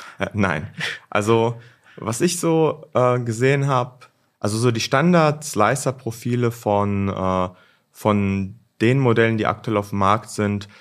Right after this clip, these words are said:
so die, äh, Außenlinien, da bist du irgendwas zwischen achttausend, manche machen zehntausend, zwölftausend, aber irgendwo bei einem, ich würd sagen,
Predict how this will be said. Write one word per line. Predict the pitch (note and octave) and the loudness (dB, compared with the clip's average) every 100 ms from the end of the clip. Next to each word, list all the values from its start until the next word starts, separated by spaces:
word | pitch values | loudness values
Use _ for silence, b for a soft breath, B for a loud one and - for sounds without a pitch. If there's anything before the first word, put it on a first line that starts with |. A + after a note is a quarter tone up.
| b b | b b
so | - | -6
die, | G2+ | 0
äh, | - | 0
Außenlinien, | - G2 G2 F#2+ - A2 C3+ C#3 C3 A#2+ A#2 A2 G#2+ | 0 -2 -2 0 2 2 2 -2 0 0 0 -2 -6
da | G2 | -8
bist | F#2 A#2+ B2 - - | -2 -2 -2 -6 -8
du | - | 0
irgendwas | B2 B2 A2 A2 - | 2 2 0 -2 -6
zwischen | G2+ G2 - | -10 -8 -2
achttausend, | G2 - - G2 G2 G2+ G2 G2 F#2+ F#2 b b - | -4 -4 -2 0 2 0 -2 -4 -4 -6 b b -4
manche | G2+ A#2 G#2+ | -2 -2 -2
machen | G2 A2 F#2+ F#2 F#2 | -2 -2 -4 -4 -4
zehntausend, | G#2+ G#2 G#2+ F#2+ G2 F#2+ | -2 0 0 -2 -4 -6
zwölftausend, | - F#2 F#2+ - F#2+ F#2 F#2+ F#2+ | -4 -2 -2 -4 -2 -2 -4 -4
aber | E2+ F2+ F2 B B _ _ _ _ _ _ _ _ _ _ - | -2 -2 -2 B B _ _ _ _ _ _ _ _ _ _ 2
irgendwo | C3+ C3+ A2+ | 4 4 0
bei | G#2 G2+ | 0 2
einem, | G2+ G2+ G2 F#2+ G2 A2 | 2 0 0 -2 -4 -8
ich | A2+ | -10
würd | A#2+ | -4
sagen, | G#2+ G#2 G2+ G2+ F#2+ | 0 2 2 0 -4